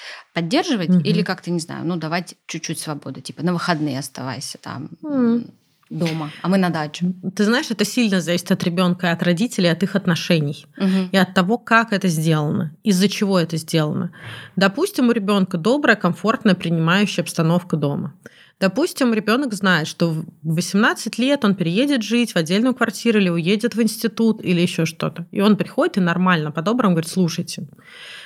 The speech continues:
Speaker 2: я хочу попробовать пораньше. Я хочу попробовать, как это жить без вас,
Speaker 1: Мгм.
Speaker 2: получить этот опыт пораньше. Мне вот это важно». Когда такой разговор,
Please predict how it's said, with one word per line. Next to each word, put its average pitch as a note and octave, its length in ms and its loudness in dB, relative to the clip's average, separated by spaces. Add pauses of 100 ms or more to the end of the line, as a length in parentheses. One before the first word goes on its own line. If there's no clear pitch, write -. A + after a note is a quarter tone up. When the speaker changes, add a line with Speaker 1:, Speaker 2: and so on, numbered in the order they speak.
(120)
Speaker 2:
я B3 120 2
хочу A#3 260 0
попробовать F#3 680 0
пораньше. D#3+ 580 -2 (260)
Я F#3 120 2
хочу F#3+ 260 0
попробовать, A3 420 0
как F#3 300 0
это E3+ 140 0
жить D#3+ 420 -2 (400)
без D#3 200 0
вас, G3+ 440 2 (100)
Speaker 1:
Мгм. G3 380 0
Speaker 2:
получить G3+ 420 2
этот E3+ 220 0
опыт A#3 300 0
пораньше. D#3+ 600 0 (320)
Мне F3 300 4
вот A#3 160 0
это F#3+ 180 0
важно». D3 460 0 (500)
Когда F#3 300 4
такой B3 420 0
разговор, G3 640 0